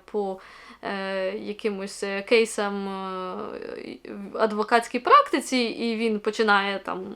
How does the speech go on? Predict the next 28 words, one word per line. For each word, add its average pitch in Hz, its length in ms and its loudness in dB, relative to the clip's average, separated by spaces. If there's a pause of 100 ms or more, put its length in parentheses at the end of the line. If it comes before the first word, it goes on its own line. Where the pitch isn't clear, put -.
(320)
р-, 208 260 2
розповідати, 202 600 -2
це 349 260 4
одне. 254 320 2 (400)
А 208 100 -2
коли 269 460 6
людину 277 400 4
питають 262 360 4
про 277 220 8
будь-що, 262 640 6
і 254 100 6
вона 247 200 4
так 226 140 -2
зразу: 214 380 6
«О, 269 220 10 (400)
е, 233 260 2
я, 233 320 4 (140)
я 247 180 6
вам 226 160 4
зараз 233 280 4
розкажу, 190 640 -2
звідки 196 640 -6 (220)
готувалося, 190 840 -2
м, 190 140 -6 (840)
готувався 208 580 0
наступ», 190 420 -4
так? 277 320 0 (100)
Тобто, 202 360 -4